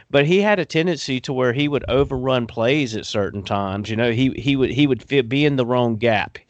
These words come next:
He would be in the wrong spot. And he even commented on stuff like that. So I think that's gonna be a key for Divinity, is being in the right, being in the right place to start with, 'cause he's not gonna have that speed, that makeup speed to be able to correct those false steps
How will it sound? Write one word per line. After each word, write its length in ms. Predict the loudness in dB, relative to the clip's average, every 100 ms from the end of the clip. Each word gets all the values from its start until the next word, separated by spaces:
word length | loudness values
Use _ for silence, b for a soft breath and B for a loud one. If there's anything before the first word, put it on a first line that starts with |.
| B B B -4
He 200 | 0 2
would 220 | 2 0
be 220 | 0 2
in 100 | 2
the 100 | 0
wrong 320 | 2 2 2
spot. 460 | -2 -4 -2 0 0
And 160 | -2
he 220 | 0 0 0
even 180 | -2
commented 500 | -4 0 2 2 2
on 140 | 0 -2
stuff 300 | -2 -4 -2
like 160 | -4
that. 200 | 0 0 B B -14
So 160 | 0 2
I 80 | 4
think 240 | 2 2
that's 200 | 0 0
gonna 200 | -2 0
be 180 | 0 -2
a 80 | -2
key 260 | -2 -2
for 160 | -2 -6
Divinity, 600 | -6 -2 0 0 -2 -6
is 80 | -2
being 320 | 0 2 2
in 80 | -2
the 100 | -2
right, 340 | -2 -2 -2
being 300 | 2 2 4
in 100 | 2
the 80 | 2
right 280 | 2 2 2
place 320 | -2 -2 -4
to 60 |
start 320 | -6 0 0 0
with, 200 | -6 -6 B B -8
'cause 120 | -2
he's 200 | 0 2
not 180 | 0 0
gonna 160 | -2
have 160 | -2 0
that 180 | 0 -2
speed, 640 | -8 -4 0 0 -2 -2
that 160 | -4 -2
makeup 440 | -2 -2 -2 -4
speed 480 | -8 -4 -2 -2 -4
to 100 | -6
be 160 | 0
able 240 | 0 0 -4
to 120 | -4
correct 400 | -8 -2 0 0
those 240 | 0 0 0
false 300 | -2 0 -2
steps 500 | -2 0 0 -2